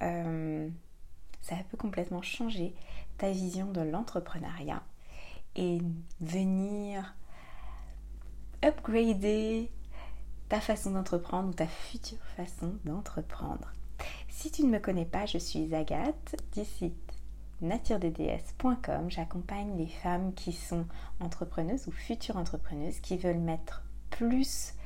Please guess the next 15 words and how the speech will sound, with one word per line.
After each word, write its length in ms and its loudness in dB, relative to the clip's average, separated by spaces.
d'elles-mêmes 680 2
dans 140 2
leur 140 4
entreprise, 560 0
qui 140 0
veulent 300 2
l'aligner 480 4
sur 240 -2
leur 240 0
âme, 180 0
sur 180 0
leur 140 -2
mission 380 0
de 100 -2
vie 180 0